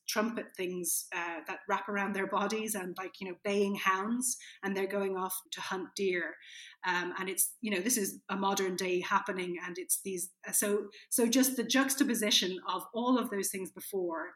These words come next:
and then this thing, and you suddenly realize, and, uh, you know, sort of, uh, glued together by some of the ideas that have been released in that interview, uh, se-, segment that she has, suddenly just really expand this film into being a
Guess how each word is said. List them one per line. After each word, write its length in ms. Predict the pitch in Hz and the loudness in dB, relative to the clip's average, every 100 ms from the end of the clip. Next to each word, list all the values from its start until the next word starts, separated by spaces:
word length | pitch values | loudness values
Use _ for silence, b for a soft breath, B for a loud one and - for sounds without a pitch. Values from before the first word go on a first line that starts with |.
| - | -4
and 180 | 185 190 | -4 -2
then 280 | 196 190 185 | -4 -4 -2
this 240 | 214 220 | 0 0
thing, 340 | - 180 175 175 | 0 -4 -4 -4
and 140 | 185 190 | -6 -4
you 40 | |
suddenly 460 | 190 233 226 226 208 | -2 0 2 2 2
realize, 440 | 202 196 190 190 - | 0 0 -2 -4 -4
and, 100 | 208 | -4
uh, 100 | - - 208 | -6 -8 -4
you 140 | 196 | 0
know, 160 | 185 165 - _ | 0 -2 -8 _
sort 220 | 202 220 196 | -4 -2 -2
of, 140 | 185 _ 196 | -6 _ -2
uh, 200 | 185 180 - | -2 -2 2
glued 360 | 247 285 277 277 | 10 12 12 6
together 520 | 208 208 208 175 165 B B B _ | 0 0 0 -2 -6 B B B _
by 160 | 196 196 | 0 2
some 240 | 185 208 | 4 2
of 100 | 196 | 0
the 140 | 196 185 | -2 -4
ideas 460 | 185 190 196 185 | -2 0 0 0
that 120 | 180 175 | -2 -6
have 120 | 175 | -6
been 160 | 180 | -4
released 480 | 185 196 202 190 - 185 | -2 0 2 2 0 -4
in 120 | 180 | -6
that 140 | 180 - | -6 -4
interview, 520 | 202 202 185 170 170 - | -4 -4 0 0 0 -4
uh, 220 | 170 170 156 | -8 -6 -2
se-, 200 | - 170 - | -2 -2 -4
segment 460 | 185 175 175 160 180 | -4 -4 -6 -6 -6
that 120 | - | -4
she 120 | 180 | -4
has, 400 | 185 175 170 - B B B - | -4 -4 -2 -4 B B B 2
suddenly 440 | 262 254 240 208 | 4 6 4 2
just 360 | 202 190 - - | 0 -2 -4 -4
really 420 | 214 254 196 185 - - | 2 4 4 2 -4 -8
expand 720 | - - - 208 196 190 175 - | 0 2 2 2 2 2 -4 -4
this 240 | 175 - | -2 -2
film 360 | - 196 180 180 | 0 -4 -6 -8
into 180 | 180 185 180 | -10 -10 -4
being 260 | 202 190 | -2 -2
a 40 | 190 | -6